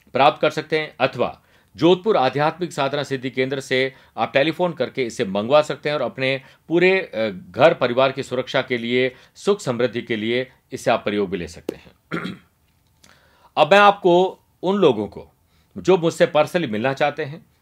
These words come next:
अपना शेड्यूल बता देता हूं। मैं भारत से बाहर नौ दस नवंबर को सिंगापुर, बारह, सोलह और सत्रह नवंबर को मेलबर्न, ऑस्ट्रेलिया, तेरह और चौदह नवंबर को सिडनी में रहूंगा।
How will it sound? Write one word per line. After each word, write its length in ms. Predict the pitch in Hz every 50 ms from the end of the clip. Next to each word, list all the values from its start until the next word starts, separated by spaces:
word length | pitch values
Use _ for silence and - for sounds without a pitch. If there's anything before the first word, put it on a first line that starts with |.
| _ _
अपना 240 | 127 120 120 131 123
शेड्यूल 400 | 113 - - 120 113 110 127 139
बता 240 | 135 143 131 147 147
देता 240 | 151 156 151 151 160
हूं। 140 | 143 147 180 _ _ _ _ _ _ _ _
मैं 100 | 165 165
भारत 300 | 147 131 135 156 190 196
से 140 | 185 214 190
बाहर 360 | 147 147 147 147 165 170 165 - _ -
नौ 360 | 98 107 131 156 180 202 208
दस 360 | - 98 123 160 165 160 - 127
नवंबर 400 | 123 123 135 156 160 156 165 160
को 140 | - 160
सिंगापुर, 580 | 127 - - 113 110 127 131 - - 165 170 170 _ _ _ _ _ _
बारह, 320 | 90 120 135 165 202 208 202
सोलह 320 | 185 - 156 156 160 170
और 100 | 170 156
सत्रह 340 | - - 131 120 - 156 160
नवंबर 360 | 143 131 131 139 139 143 139
को 120 | 131 135 110
मेलबर्न, 400 | 107 117 131 143 135 143 156 151
ऑस्ट्रेलिया, 640 | - - 104 104 - - 143 139 151 156 156 160 _ _ _ _ _ _
तेरह 220 | - 151 165 185 196
और 120 | 190 175
चौदह 340 | - - 147 147 151 165 156
नवंबर 320 | 135 131 135 139 139 151
को 100 | 147 156
सिडनी 340 | 135 - - 120 113 113 127
में 100 | 113 113
रहूंगा। 340 | 107 107 127 143 101 - _